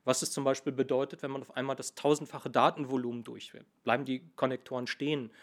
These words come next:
Brauche, habe ich irgendwelche Latenzen? Gibt es vielleicht unterschiedliche Kommunikationslinien, die parallel betrieben werden können? Das sind alles Elemente, die wir zum heutigen Zeitpunkt ausprobieren,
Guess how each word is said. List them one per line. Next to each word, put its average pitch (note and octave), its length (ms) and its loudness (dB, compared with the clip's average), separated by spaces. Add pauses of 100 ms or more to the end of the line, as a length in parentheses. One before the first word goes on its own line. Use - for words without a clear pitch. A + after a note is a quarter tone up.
(220)
Brauche, B2+ 360 0
habe B2 120 -6
ich - 100 -14
irgendwelche C3 400 -2
Latenzen? B2 760 -2
Gibt - 240 -2
es - 160 -2
vielleicht C3+ 320 -4
unterschiedliche C#3 840 -4 (140)
Kommunikationslinien, C3+ 1200 -4
die B2+ 80 -12
parallel C3 420 2
betrieben B2+ 460 2
werden A#2 340 -12
können? G#2+ 240 -16
Das - 200 -4
sind D3 180 -6
alles D3 240 -2
Elemente, C3 560 -4
die C3 140 -12
wir B2 80 -14
zum B2 200 -14
heutigen C3+ 380 -2
Zeitpunkt B2 480 -10
ausprobieren, C3+ 680 -4